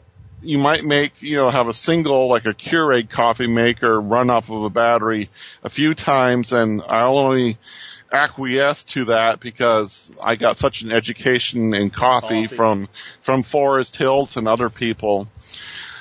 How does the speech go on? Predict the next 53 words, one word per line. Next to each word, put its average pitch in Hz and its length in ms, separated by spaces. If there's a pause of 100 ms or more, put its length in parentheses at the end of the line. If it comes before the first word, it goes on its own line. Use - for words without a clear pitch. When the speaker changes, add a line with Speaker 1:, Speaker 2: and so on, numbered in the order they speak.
(120)
Speaker 2:
Well, 175 280
I, 208 140
I 208 60
tell 294 160
you 269 140
what, 277 140
if 170 60
he 220 100
wants 269 280
to 214 100
do 170 240
all 254 180
this, 277 420 (300)
I'm 208 140
sitting 233 260
here, 220 120
you 208 160
mentioned 226 320
Champion. 196 460
I 160 180
am 190 100
a 165 60
fan 165 280
of 156 80
those, 131 240
and 131 80
let 156 80
me 160 80
tell 175 140
you, 147 80
when 135 80
I 139 60
looked 151 180
at 143 80
R 135 140
Vs, 127 340
every 156 380
R 139 220
V 135 200
dealer, 127 380 (560)
that's 139 220
what 131 120
they, 120 260 (100)
they're 120 120
pushing 127 420
with 117 140
their 117 120
R 113 140
Vs. 110 340
You're 104 100
right 113 160
about 104 220
that. 107 240